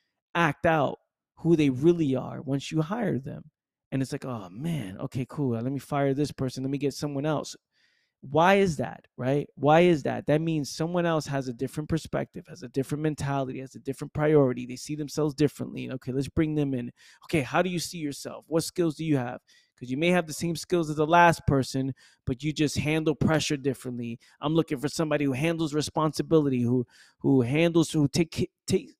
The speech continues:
takes care of problems the day of, right? Little things, man, little things. And it comes down to self-respect. It comes down to the conversation you have with yourself. It comes down to so many different things, man. But it's, it's,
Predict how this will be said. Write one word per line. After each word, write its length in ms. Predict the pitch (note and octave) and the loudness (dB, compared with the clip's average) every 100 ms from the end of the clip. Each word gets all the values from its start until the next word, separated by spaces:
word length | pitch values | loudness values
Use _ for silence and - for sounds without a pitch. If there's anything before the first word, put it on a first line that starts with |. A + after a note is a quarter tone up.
| _ | _
takes 260 | G#3 G#3 - | -4 -4 -6
care 220 | G#3+ F#3+ | -2 0
of 140 | F3 | 0
problems 500 | F3+ E3+ F3 E3+ E3 | 2 2 2 0 0
the 100 | E3 | -2
day 280 | C3+ D3+ D3 | 4 4 4
of, 500 | C3 B2+ - - - _ _ _ _ _ _ _ _ _ | 2 -2 -8 -16 -20 _ _ _ _ _ _ _ _ _
right? 380 | C3 D3+ E3 F3+ | 2 4 2 0
Little 320 | A3 B3+ - G#3 | 2 2 4 4
things, 480 | F#3 C3+ B2 - - | 4 2 -4 -10 -10
man, 400 | - - F#3 F#3 | -6 -4 -4 0
little 200 | G3+ G3+ | 0 0
things. 320 | F#3+ E3+ C#3+ | 0 -2 -2
And 80 | C#3+ | -4
it 60 | |
comes 220 | E3+ E3 | -4 -4
down 140 | E3+ E3+ | -4 -4
to 140 | C3 | -4
self-respect. 1120 | - - E3 D#3 - C3 - - D3 C#3+ C#3 - | -6 0 2 2 0 -8 -8 -4 -2 -2 -4 -10
It 80 | |
comes 260 | - D#3 C#3+ | -6 -4 -4
down 280 | D3+ D3 C#3 - | -2 -2 -4 0
to 260 | D3 B2+ - _ _ _ _ | 2 2 -2 _ _ _ _
the 60 | - | -10
conversation 720 | - F3+ E3+ D3 D#3+ D3 D3 | 0 2 2 0 0 0 -2
you 100 | C#3 | -2
have 280 | B2+ B2+ A#2+ | 0 0 -2
with 140 | B2 - | -6 -8
yourself. 520 | B2 - A#2+ B2 - | -10 -6 -6 -6 -10
It 60 | |
comes 240 | - E3+ F3 | -8 -8 -6
down 140 | F#3 - | -8 -8
to 100 | C#3 | -12
so 240 | - - | -10 -10
many 240 | F#3+ F#3+ - | -8 -6 -4
different 380 | D3+ - B2 - | -6 -6 -8 -6
things, 340 | B2 A#2+ - | -8 -8 -10
man. 300 | A#2 B2+ C#3 | -10 -6 -4
But 160 | C3+ C3 | -2 -2
it's, 240 | A2+ - - | -2 -8 -12
it's, 180 | C#3+ | -12